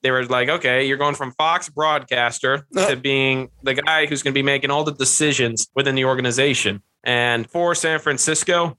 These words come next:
Speaker 1: they have their situation where they need to try and figure out what it takes to try and win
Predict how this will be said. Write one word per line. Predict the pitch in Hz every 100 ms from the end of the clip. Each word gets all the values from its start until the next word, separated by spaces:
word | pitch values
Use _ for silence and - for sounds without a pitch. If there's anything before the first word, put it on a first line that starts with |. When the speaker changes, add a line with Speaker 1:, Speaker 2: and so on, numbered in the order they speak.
| 139
Speaker 1:
they | 151 147
have | 151 147 147
their | 151 151
situation | - 151 147 147 139 143 139
where | 135 139 135 - _ _ _ _
they | 139
need | 147 151
to |
try | 143 151 151 147 147 -
and | 139 135 131 123 - -
figure | 147 147
out | 139 131 -
what | 123 135 156 143
it | 151 131
takes | 156 147 143
to | 127
try | - 143 139 127
and | 107 123
win | 139 135 127